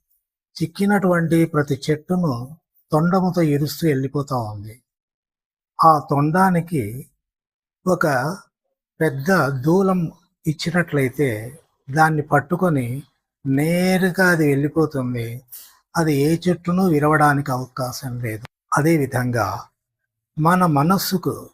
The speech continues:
ఎక్కడెక్కడో వెళ్ళిపోతూ, ఏదేదో సంచారం చేస్తూ, అన్నిటినీ మనకు సమస్యలు తీసుకొచ్చేటువంటి ఈ మనస్సు సరైనటువంటి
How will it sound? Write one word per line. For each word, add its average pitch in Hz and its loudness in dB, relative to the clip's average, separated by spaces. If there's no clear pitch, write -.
ఎక్కడెక్కడో 190 2
వెళ్ళిపోతూ, 170 0
ఏదేదో 175 2
సంచారం 160 0
చేస్తూ, 147 -6
అన్నిటినీ 185 2
మనకు 165 2
సమస్యలు 165 2
తీసుకొచ్చేటువంటి 143 -2
ఈ - -2
మనస్సు 147 -4
సరైనటువంటి 180 2